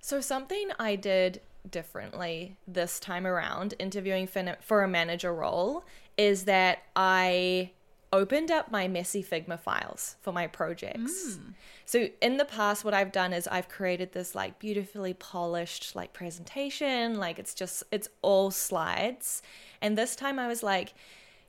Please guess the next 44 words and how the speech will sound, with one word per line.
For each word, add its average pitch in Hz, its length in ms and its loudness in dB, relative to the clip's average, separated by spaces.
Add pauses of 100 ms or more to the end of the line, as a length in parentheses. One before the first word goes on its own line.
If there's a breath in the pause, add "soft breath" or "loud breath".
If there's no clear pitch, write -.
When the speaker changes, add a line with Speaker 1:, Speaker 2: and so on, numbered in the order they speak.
(160)
Speaker 1:
"You 247 80 2
know 311 140 8
what? 277 280 4
I, 220 480 4
I'm 202 160 6
gonna 233 160 2
take 262 200 -2
a 277 60 -2
bit 180 160 2
of 180 120 0
a 202 80 -4
risk - 380 -6
here, 269 280 2
and 214 100 2
I'm 185 160 2
just 208 160 -2
gonna 233 220 0
open 165 260 0
up 175 140 -6
the 185 80 -4
Figma 175 320 -8
file 208 360 2
and 185 180 -2
be 185 140 2
like, 175 200 2
'Let's 202 220 0
have 240 140 -2
a 240 60 -4
conversation 180 600 -4
about - 280 -4
this.' - 260 -8
You 208 60 0
know, 190 80 4
I'll, 190 220 2
I'll 202 120 2
start 208 280 2
with 220 100 -6
giving 208 220 -4
you 202 80 -4
some 196 180 -8
context, 220 640 -4
and 185 200 -2
then, 175 180 -2
like, 165 360 -6